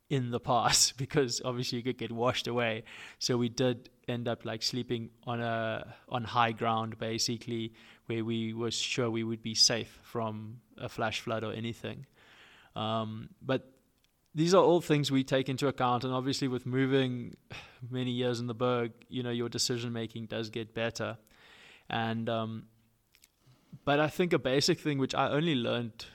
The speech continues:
way too late, um, is actually just the basics of, you know, if you are in trouble, obviously in the Berg, self-rescue is your first port of call.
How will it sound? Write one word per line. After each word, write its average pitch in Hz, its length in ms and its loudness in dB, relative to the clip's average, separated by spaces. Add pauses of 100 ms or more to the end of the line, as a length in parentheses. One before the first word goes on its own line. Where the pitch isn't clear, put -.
way 123 240 0
too 123 200 -4
late, 120 420 0 (240)
um, 117 520 -6
is 135 160 -2
actually 147 280 -2
just - 180 -2
the 131 80 0
basics 120 520 -2
of, 117 320 -2 (1300)
you 139 80 0
know, 127 180 0 (240)
if 151 180 2
you 151 120 4
are 123 160 2
in 120 80 -4
trouble, 120 480 2
obviously 131 340 -2
in 135 60 -2
the 120 80 -4
Berg, 117 420 -2
self-rescue 120 960 0
is 113 560 -8 (100)
your 123 160 0
first 117 360 -4
port 113 180 -4
of 110 100 -10
call. - 300 -6